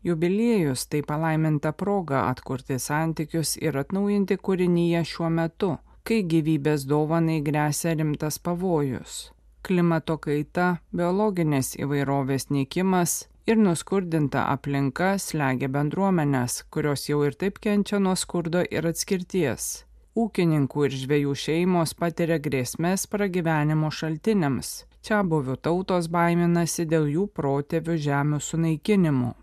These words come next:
Prieš dešimtmetį popiežius Pranciškus enciklikoje Laudato Si priminė mums, kad klimatas yra bendras gėris, priklausantis visiems ir skirtas visiems, ir kad kartų solidarumas nėra pasirinktinis dalykas.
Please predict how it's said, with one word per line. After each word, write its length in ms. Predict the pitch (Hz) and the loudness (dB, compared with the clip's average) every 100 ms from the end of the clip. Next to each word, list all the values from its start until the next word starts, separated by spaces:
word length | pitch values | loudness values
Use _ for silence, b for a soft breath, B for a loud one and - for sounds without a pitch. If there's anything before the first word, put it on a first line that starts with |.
| - - 202 | -20 -14 -2
Prieš 220 | 185 165 | 0 2
dešimtmetį 840 | 160 156 - 226 208 156 123 - 123 | 2 0 2 0 2 0 0 -2 -6
popiežius 540 | - - 135 131 127 | -4 -4 -4 -4 -8
Pranciškus 800 | - 147 147 143 240 - 196 185 | -4 -2 -2 -2 -4 -2 -4 -2
enciklikoje 800 | - 165 - 247 - 185 - 143 | 0 0 0 -4 -2 -2 0 0
Laudato 600 | 143 135 131 123 123 131 131 | 0 0 0 0 0 -2 -6
Si 300 | - 170 185 | -4 -2 -2
priminė 580 | - 190 214 196 156 135 | -2 2 4 4 4 2
mums, 460 | 135 131 131 - | 2 2 0 -2
kad 160 | - 131 | -6 -8
klimatas 640 | - 170 202 190 175 165 175 | -4 0 2 0 0 -2 -2
yra 100 | 165 | -2
bendras 540 | 151 160 156 156 156 151 | 0 0 0 0 -2 -2
gėris, 640 | 165 208 170 135 - - - - | 0 2 2 -2 -4 -10 -18 -6
priklausantis 800 | 226 220 214 220 220 208 208 190 | -2 4 4 4 2 2 2 0
visiems 640 | 170 - - 170 185 - - | 0 0 0 2 2 0 -2
ir 80 | 165 | -4
skirtas 540 | - 180 165 165 - | -4 -4 -2 -4 -2
visiems, 720 | 170 - - 214 147 - - - - | -4 -2 0 0 0 -2 -8 -12 -8
ir 160 | 147 147 | -6 -4
kad 220 | 131 - | -8 -4
kartų 380 | 151 143 - 156 | -4 -4 -4 -4
solidarumas 840 | - 156 151 151 151 190 190 160 - | -2 0 0 0 0 2 2 0 0
nėra 380 | 160 156 160 196 | 0 2 0 -2
pasirinktinis 880 | 151 - 151 143 127 - 156 156 151 | -4 -2 -2 -2 -4 -4 -2 -2 -2
dalykas. 840 | 151 151 185 190 127 113 - - | -2 0 -2 -2 -4 -4 -4 -8